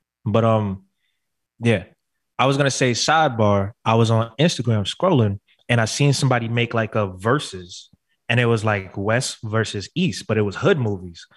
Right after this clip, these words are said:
So on the West Side, they had, um, fuck, what was it? They had Set It Off.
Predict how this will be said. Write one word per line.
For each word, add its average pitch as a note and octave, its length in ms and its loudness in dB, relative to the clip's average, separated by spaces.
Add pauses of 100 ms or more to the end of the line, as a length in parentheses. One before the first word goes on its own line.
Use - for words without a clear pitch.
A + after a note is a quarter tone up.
(180)
So A#2+ 120 0
on A2 100 2
the G2 80 -4
West C#3+ 360 0
Side, A#2 340 0
they B2 120 2
had, A2+ 480 0 (460)
um, G2+ 560 -2 (480)
fuck, G2+ 280 -6
what G#2 80 -2
was G2+ 80 -2
it? G2+ 200 -6
They A#2+ 60 2
had A2 140 2
Set C3 220 0
It B2 100 2
Off. A#2 420 0